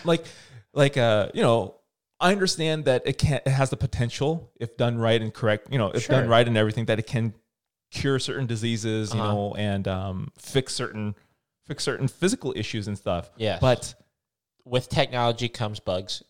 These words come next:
Speaker 2: comes glitches, comes hackers, comes problems. And in my opinion, that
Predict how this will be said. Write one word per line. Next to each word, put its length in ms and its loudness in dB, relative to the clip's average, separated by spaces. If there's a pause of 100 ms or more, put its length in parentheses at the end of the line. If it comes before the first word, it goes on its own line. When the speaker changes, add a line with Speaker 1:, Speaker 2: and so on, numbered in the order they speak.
Speaker 2:
comes 220 -10
glitches, 400 -8
comes 220 -6
hackers, 480 -8
comes 280 -12
problems. 680 -10
And 260 -8 (200)
in 120 -4
my 200 0
opinion, 480 -6
that 400 -2